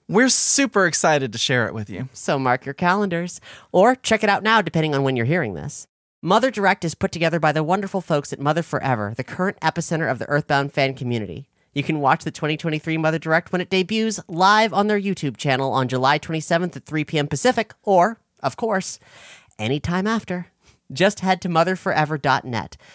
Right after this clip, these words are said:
Speaker 2: That's mother, the number four, and ever, dot net.
Speaker 1: After the last episode, Biozilla reached out to us on the Omniverse Discord with some additional facts about Marysville. You'll remember we were really confused about the little kid at Twinkle Elementary who asks if you ever played Super Mario Brothers seven.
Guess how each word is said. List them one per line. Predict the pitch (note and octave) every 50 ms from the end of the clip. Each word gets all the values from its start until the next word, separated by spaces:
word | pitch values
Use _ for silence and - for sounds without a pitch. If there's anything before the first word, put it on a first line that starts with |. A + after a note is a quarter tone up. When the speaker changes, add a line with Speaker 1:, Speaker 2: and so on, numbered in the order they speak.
| - _
Speaker 2:
That's | - B2+ C3 - -
mother, | C3 B2 B2 B2+ D#3+ G#3 G#3 -
the | C#3+
number | C3 C3+ C#3+ F3
four, | G3+ - - G#3+ F#3 D#3+ D#3+ E3+ F3 F#3+ -
and | - B2+ -
ever, | - F3+ B2+ F#2+ D2 C#3+ - _ _ _ _ -
dot | C3+ A#2 A#2+ -
net. | C#3+ G#2+ - - - - _ _ _ -
Speaker 1:
After | A3 B3+ C#4 - D4
the | C4 G#3+ G3
last | G3 A#3 C#4 D4+ C4 - -
episode, | E3+ D#3 - D3 - - C#3+ D3 D#3 D#3 -
Biozilla | G3 G#3 B3 C4+ C4 G#3+ G#3 G3+ G3+ G#3 F#3
reached | E3 F#3 B3 A#3+ - -
out | A3+ G#3 A3 -
to | - -
us | F3 F#3+ -
on | F3+ D#3
the | C#3 -
Omniverse | - F3 G3 A3 A3+ A3 A3 G#3+ -
Discord | - A#3+ B3+ - - - - D#3+ C#3+ C3+ A#2+
with | C3 -
some | - D#3
additional | C#3 C3+ - A#3 B3 - - B3+ A#3+
facts | - - B3 B3+ A#3 G3 - -
about | D3 D3+ C3+ -
Marysville. | - D#3 G#3 B3 B3 E3 G#2+ - - - - - - - - - - - - - - - - _
You'll | - G3+ A3+ A#3+ B3
remember | A#3 B3 A#3+ C4+ D4+ D#4 D#4+ D#4 D4
we | C#4 B3+
were | A3+ G#3+ G3+
really | G3 A3 C#4 D4+ D#4 E4
confused | - - C#4+ B3+ B3 - - A#3 A#3 F#3 D3+ - -
about | D#3 D#3+ D3
the | - D#3
little | D#3 G3 G#3+ G#3
kid | - - - A#3 A3 C#3+
at | A#2 -
Twinkle | - - F#3+ F#3+ - G3
Elementary | - D#3+ F#3 F#3 F3+ F3 F#3+ G3 F#3+ - C#3+ B2+
who | C3+ D#3+ D#3
asks | F3 D#3 D#3 D#3+ D#3+ - - - -
if | F3 - -
you | F3+ E3 -
ever | - E3+ F3+ G#3
played | - - - D#3+ D#3+ F#3 F3
Super | - - - E3+ F3 - A#3 A3+
Mario | G#3 E3 A#2 A2+ A#2+ D3 E3+ E3+
Brothers | - C3 A#2 B2 D#3 E3 -
seven. | - - - C4 C#4 B3 - B2+ F#2+ A2 C3